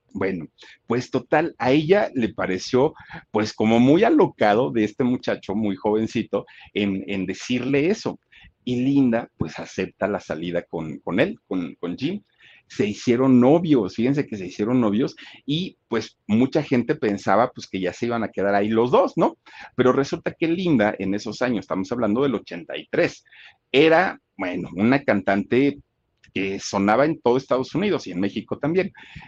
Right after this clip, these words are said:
Entonces tenía mucho trabajo y Jim tenía firmado un contrato allá en Los Ángeles para,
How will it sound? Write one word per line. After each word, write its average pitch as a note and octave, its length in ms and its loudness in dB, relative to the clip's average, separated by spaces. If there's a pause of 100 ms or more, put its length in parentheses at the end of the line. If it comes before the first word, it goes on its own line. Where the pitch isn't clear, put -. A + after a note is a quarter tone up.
Entonces C#3+ 400 0
tenía A2 200 0
mucho G#2+ 240 -2
trabajo G#2 500 -2 (300)
y G2+ 200 -8
Jim A#2 200 2
tenía A2 240 0
firmado F#2 340 -2
un F#2+ 100 -4
contrato F2+ 680 -4
allá E2 240 -8
en F2 160 -4
Los E2 180 -10
Ángeles F2+ 400 -6
para, D2 300 -8